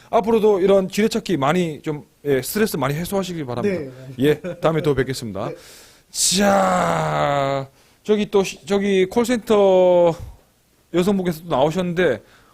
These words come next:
Speaker 1: 오늘 한번 제대로 한번 볼까요? 저기 거기서 뭐 하세요? 아, 또 도망가셨네. 예, 아,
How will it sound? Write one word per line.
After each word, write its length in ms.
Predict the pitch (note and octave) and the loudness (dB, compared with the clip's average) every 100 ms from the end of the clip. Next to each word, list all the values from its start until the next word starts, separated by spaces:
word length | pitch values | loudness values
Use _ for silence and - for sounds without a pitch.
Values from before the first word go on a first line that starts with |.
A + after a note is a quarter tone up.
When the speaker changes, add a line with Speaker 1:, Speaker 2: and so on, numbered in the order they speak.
| - | 0
Speaker 1:
오늘 220 | G3+ A3 | 2 4
한번 280 | F#3+ F3+ F#3 | 2 2 2
제대로 300 | E3+ E3 G3 | 2 2 4
한번 560 | F#3 F3+ F3 E3+ E3 C#3 | 2 2 2 0 -6 -2
볼까요? 480 | F3+ F#3+ F3+ F#3+ - _ _ - | -2 2 2 2 -4 _ _ -2
저기 180 | G#3 | -2
거기서 300 | F3+ A#3 C4 | 2 2 4
뭐 160 | A3+ E3 | 4 2
하세요? 380 | G3+ A#3+ C#3 G2+ - _ _ _ - - _ - | 2 2 0 -2 -10 _ _ _ -20 -20 _ -8
아, 100 | C#3+ | -6
또 140 | E3 | -4
도망가셨네. 840 | C#3 D3 F#3+ E3 C#3 G#2+ B2+ A#2+ - | -2 -2 0 -2 -2 -6 -8 -10 -14
예, 140 | D2 B1 | -18 -16
아, 600 | C2+ F#2+ G#2 A2 G#2+ | -10 -8 -6 -8 -8